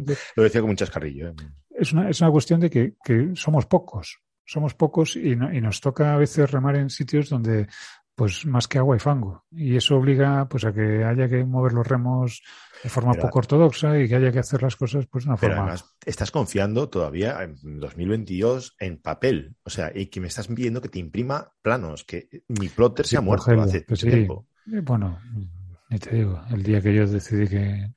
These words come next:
Speaker 1: que no tenía sentido tener un plotter en un despacho.
Speaker 2: Claro, es que mi, y el plotter de todos los estudios de arquitectura se ha muerto hace muchos años. O sea, que dentro de poco ya no hay máquinas para imprimir eso. Pero bueno,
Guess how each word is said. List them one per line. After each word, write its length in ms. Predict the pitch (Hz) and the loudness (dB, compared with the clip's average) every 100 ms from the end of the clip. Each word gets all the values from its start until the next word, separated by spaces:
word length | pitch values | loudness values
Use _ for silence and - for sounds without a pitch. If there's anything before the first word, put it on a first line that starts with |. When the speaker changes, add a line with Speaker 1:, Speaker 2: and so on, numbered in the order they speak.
| _ | _
Speaker 1:
que 120 | 113 | -2
no 80 | 107 | 0
tenía 180 | 107 104 | 0 0
sentido 340 | 107 98 104 | -2 -2 -2
tener 200 | 98 101 | -2 -4
un 80 | 95 | -4
plotter 240 | 98 104 | -4 -4
en 60 | 98 | -8
un 60 | |
despacho. 380 | 92 90 110 - | -8 -10 -12 -12
Speaker 2:
Claro, 400 | - 73 120 101 - | -12 -4 -2 -2 -6
es 100 | - | -14
que 120 | 85 | -12
mi, 120 | 85 - | -10 -6
y 260 | 110 95 113 | -6 -4 -8
el 140 | 87 | -6
plotter 280 | 95 101 131 | -6 -2 -4
de 100 | 117 | -2
todos 180 | 117 127 | -2 -2
los 100 | 127 | -4
estudios 260 | - 123 | -6 -6
de 40 | 135 | -6
arquitectura 340 | 123 120 123 | -10 -10 -10
se 100 | 147 | -10
ha 40 | 190 | -10
muerto 220 | 123 104 | -10 -12
hace 140 | - | -14
muchos 260 | 76 - - | -18 -20 -20
años. 300 | 95 80 _ | -18 -18 _
O 400 | _ - _ _ | _ -20 _ _
sea, 100 | 98 | -4
que 60 | 98 | -2
dentro 200 | 87 82 | -2 -4
de 40 | |
poco 140 | 85 | -2
ya 80 | 120 | -2
no 20 | |
hay 60 | 131 | -2
máquinas 280 | 101 80 73 | -4 -6 -12
para 120 | 80 | -12
imprimir 260 | 67 71 78 | -12 -12 -12
eso. 240 | 90 - _ - - - - | -14 -16 _ -20 -20 -20 -6
Pero 120 | - 123 | 4 6
bueno, 300 | 123 82 | 6 2